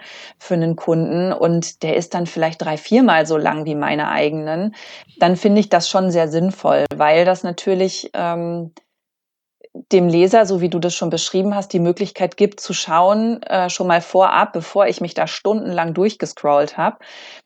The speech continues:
äh, zu gucken, werden da überhaupt die Themen abgedeckt, die mich interessieren. Ich weiß, es gibt von seo-Seite auch immer mal wieder den Einwand zu sagen, „Oh, ja, aber vielleicht springen die Leute dann zu schnell ab,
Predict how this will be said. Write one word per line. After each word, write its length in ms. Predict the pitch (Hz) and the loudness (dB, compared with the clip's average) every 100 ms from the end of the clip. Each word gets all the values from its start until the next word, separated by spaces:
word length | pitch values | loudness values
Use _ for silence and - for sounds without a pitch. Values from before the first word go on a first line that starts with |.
| _ _ | _ _
äh, 160 | 190 165 | 2 2
zu 160 | 185 | -4
gucken, 560 | - 196 220 214 - 180 | -6 -2 0 0 0 2
werden 200 | 175 190 | 2 4
da 120 | 165 | 4
überhaupt 300 | 165 165 - | 4 0 0
die 100 | 165 | -4
Themen 280 | - 180 180 | 0 2 2
abgedeckt, 520 | - - 165 160 - | -2 -2 -4 -4 -4
die 80 | 170 | -6
mich 180 | 165 165 | -6 -6
interessieren. 840 | 160 - 160 - 160 135 139 151 | -8 -8 -12 -4 -2 -2 -6 -14
Ich 180 | - - - | -16 -16 -12
weiß, 580 | - 170 170 233 339 | -6 0 4 4 2
es 140 | 202 - | -4 -2
gibt 220 | 214 - | -2 -2
von 380 | - 190 185 180 | -2 0 0 -4
seo-Seite 720 | 170 196 233 202 190 202 202 | 0 2 2 4 2 2 0
auch 100 | 175 | -2
immer 240 | - 214 208 | 0 0 2
mal 220 | 185 180 | 0 0
wieder 200 | 196 180 | 0 0
den 200 | 170 175 | 0 -2
Einwand 440 | 165 190 185 190 | -2 0 -2 -4
zu 140 | - 170 | -8 -4
sagen, 420 | 175 175 185 175 | 2 2 2 0
„Oh, 360 | 196 226 233 | 2 4 4
ja, 400 | 220 185 196 233 | 2 0 0 0
aber 200 | 220 185 | 0 0
vielleicht 240 | 190 185 180 | -2 -4 -6
springen 260 | - 214 | -4 0
die 80 | 202 | 0
Leute 280 | 175 196 196 | 2 2 0
dann 160 | 175 170 | -4 -6
zu 160 | 226 | -6
schnell 300 | - 185 156 | -4 -2 0
ab, 300 | 180 285 - | 0 0 -4